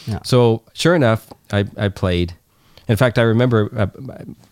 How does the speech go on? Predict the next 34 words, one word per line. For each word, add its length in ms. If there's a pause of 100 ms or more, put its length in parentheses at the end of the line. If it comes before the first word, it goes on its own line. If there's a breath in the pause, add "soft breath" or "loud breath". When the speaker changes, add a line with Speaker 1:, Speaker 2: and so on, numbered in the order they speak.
(120)
Speaker 2:
so 120
I 40
have 120
two 140
sisters. 440
My 100
oldest 240
sister, 240
Elizabeth, 460
is 100
a 60
doctor, 520
and 220
then 160
Kendra, 500 (440 loud breath)
the 100
next 260
one, 280 (840)
is, 600
uh, 360
now 200
touring 340
with 160
me. 140
She's 220
a 20
retired 400
school 220
teacher, 340
but, 380
uh, 260
teaching 340
music 340
for 240